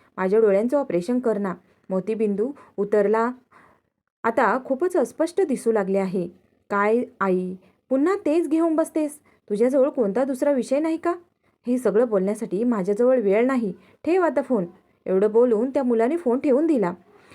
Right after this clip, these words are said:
यशोदाबाई खूप आशेने आपल्या पाच नंबरच्या मुलाकडे, मुलाबरोबर बोलल्या होत्या, परंतु त्याने तर गोष्ट ऐकताच फोन ठेवून दिला. कट्ट्यावर बसून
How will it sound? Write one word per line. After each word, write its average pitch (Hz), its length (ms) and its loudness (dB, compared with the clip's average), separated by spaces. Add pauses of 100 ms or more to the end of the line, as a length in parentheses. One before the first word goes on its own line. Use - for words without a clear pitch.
(140)
यशोदाबाई 277 600 0 (320)
खूप 330 360 4
आशेने 285 340 0
आपल्या 285 260 0
पाच 262 320 -2
नंबरच्या 220 340 0
मुलाकडे, 214 580 -2 (400)
मुलाबरोबर 330 480 2
बोलल्या 214 380 2
होत्या, 208 280 -2 (180)
परंतु 220 420 -2
त्याने 220 300 0
तर 208 260 2
गोष्ट 190 320 0
ऐकताच 240 440 -2
फोन 294 160 0
ठेवून 339 240 4
दिला. 294 220 0 (480)
कट्ट्यावर 381 440 2
बसून 254 420 0